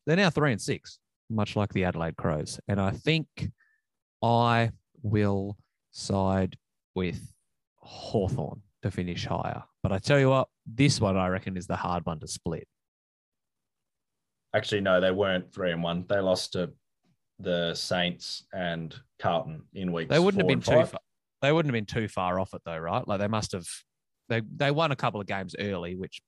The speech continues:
Speaker 1: vaulted them up the ladder. I
Speaker 2: Won
Speaker 1: think
Speaker 2: their
Speaker 1: they went
Speaker 2: first two and then beat the Cats in round five for their
Speaker 1: Yeah,
Speaker 2: three
Speaker 1: okay.
Speaker 2: wins. Um,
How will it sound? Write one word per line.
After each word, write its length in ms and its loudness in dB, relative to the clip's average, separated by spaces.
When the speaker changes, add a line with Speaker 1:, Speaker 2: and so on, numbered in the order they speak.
Speaker 1:
vaulted 340 -4
them 140 -10
up 100 -10
the 80 -10
ladder. 200 -2
I 40 8
Speaker 2:
Won 100 8
Speaker 1:
think 20 8
Speaker 2:
their 200 4
Speaker 1:
they 60 4
went 120 6
Speaker 2:
first 120 -8
two 200 4
and 120 0
then 220 -2
beat 240 -2
the 80 -6
Cats 420 -2
in 140 -2
round 280 -2
five 400 -2
for 80 -8
their 200 -4
Speaker 1:
Yeah, 60 -12
Speaker 2:
three 220 -4
Speaker 1:
okay. 40 -4
Speaker 2:
wins. 420 -6
Um, 520 0